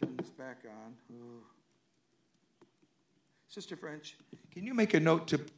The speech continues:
for me to please set my timer so it doesn't go off while I'm preaching anointed things? All right. So the Lord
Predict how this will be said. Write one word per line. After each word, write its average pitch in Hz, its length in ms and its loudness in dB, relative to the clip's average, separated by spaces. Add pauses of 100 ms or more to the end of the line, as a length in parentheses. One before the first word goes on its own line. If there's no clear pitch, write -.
(120)
for 156 160 6
me 160 180 6
to 160 120 0
please 175 840 4 (180)
set - 360 0
my 156 160 0
timer 147 360 2
so 147 160 2
it 143 100 -2
doesn't 143 460 -4
go 139 200 2
off 131 400 0 (320)
while 123 220 2
I'm 120 280 -2 (200)
preaching 143 340 0
anointed 127 560 -2 (720)
things? 104 580 -6 (840)
All 117 120 -6
right. 101 260 -6 (680)
So 160 480 6 (1160)
the 147 100 4
Lord 180 560 8